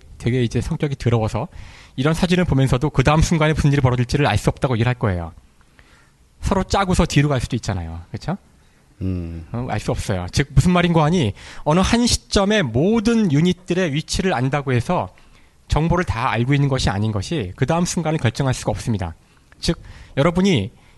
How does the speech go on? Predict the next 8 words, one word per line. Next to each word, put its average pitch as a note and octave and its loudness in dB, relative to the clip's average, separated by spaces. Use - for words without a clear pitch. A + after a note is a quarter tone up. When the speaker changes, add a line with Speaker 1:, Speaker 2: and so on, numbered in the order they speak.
Speaker 1:
한 A#3 2
장의 G#3 4
사진으로부터 F3+ 2
스스로 G#3 2
굴러가는 D#3+ 4
우주를 C#3 0
만들기 B2 -2
위해서는 A#2+ -2